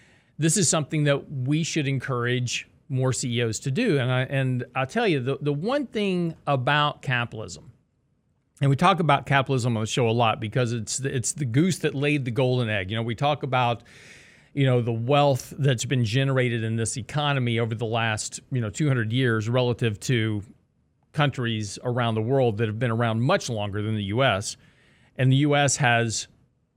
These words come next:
wealth that is head and shoulders above every other country in the world. And there's a reason for that. And over the course of the last, you know,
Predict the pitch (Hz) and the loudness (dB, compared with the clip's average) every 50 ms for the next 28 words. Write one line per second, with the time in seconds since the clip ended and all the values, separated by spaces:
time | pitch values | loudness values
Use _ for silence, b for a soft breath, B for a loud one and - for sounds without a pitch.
0 | _ _ - - 131 123 120 156 165 156 139 127 - - 135 123 123 117 117 110 | _ _ -12 -6 -2 2 4 4 6 6 4 2 0 0 2 2 2 2 0 -2
1 | 107 - - - 151 156 139 127 117 - - - 185 170 175 156 131 101 90 - | -4 -4 -4 -2 0 0 0 0 -2 -2 -2 0 0 0 0 0 -2 -4 -6 -10
2 | - - - - - - 117 117 117 120 117 113 107 - 143 135 131 127 123 113 | -14 -18 -18 -14 -6 -4 -2 0 2 2 2 2 0 2 2 2 2 2 2 0
3 | 107 113 - - 123 107 - 113 98 98 101 98 - - - - - b b b | 0 -2 -2 -2 -4 -2 -4 -6 -8 -8 -10 -10 -12 -16 -18 -20 -20 b b b
4 | b b b b b b b b b b - 170 180 180 160 175 190 254 277 220 | b b b b b b b b b b -2 0 2 4 4 4 2 2 2 2
5 | 170 147 101 - 127 117 - - - - - - _ _ _ _ _ _ _ _ | 2 0 0 -4 -8 -10 -10 -12 -12 -16 -20 -20 _ _ _ _ _ _ _ _
6 | b b b b b b b b b b b _ _ _ _ _ _ _ _ _ | b b b b b b b b b b b _ _ _ _ _ _ _ _ _
7 | _ - 202 240 254 254 208 202 - - 208 214 214 196 - 196 175 147 160 156 | _ 2 2 2 4 2 2 0 0 2 2 4 4 2 2 0 -2 0 0 0
8 | 160 165 165 170 165 160 147 - - - B B B B B B B B - - | 2 2 2 4 4 2 2 0 -2 -6 B B B B B B B B -20 -18
9 | _ - 143 139 135 131 | _ -2 0 0 0 0